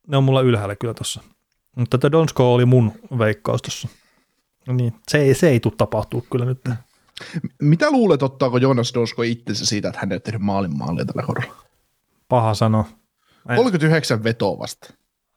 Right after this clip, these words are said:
Speaker 2: Se on aika vähän vielä laukauksiakin.
Speaker 1: Niin, no pitäisi laukoa enemmän.
Speaker 2: Niin.
Speaker 1: Tosi, tosi se, että pääseekö sitten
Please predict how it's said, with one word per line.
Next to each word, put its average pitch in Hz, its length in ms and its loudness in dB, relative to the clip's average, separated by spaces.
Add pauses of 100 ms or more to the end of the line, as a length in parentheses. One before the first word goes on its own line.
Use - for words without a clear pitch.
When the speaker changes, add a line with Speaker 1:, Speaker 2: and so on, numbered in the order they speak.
(240)
Speaker 2:
Se - 120 -2
on 190 60 4
aika 127 160 -2
vähän 123 200 -2
vielä 101 140 -2
laukauksiakin. 101 680 -6
Speaker 1:
Niin, 135 200 4
no 131 60 4
pitäisi 131 220 2
laukoa 113 440 2
enemmän. 107 300 -4 (520)
Speaker 2:
Niin. 117 100 -6
Speaker 1:
Tosi, 117 180 2 (220)
tosi 131 200 4
se, 127 140 4
että 127 220 2
pääseekö 117 440 0
sitten 127 320 0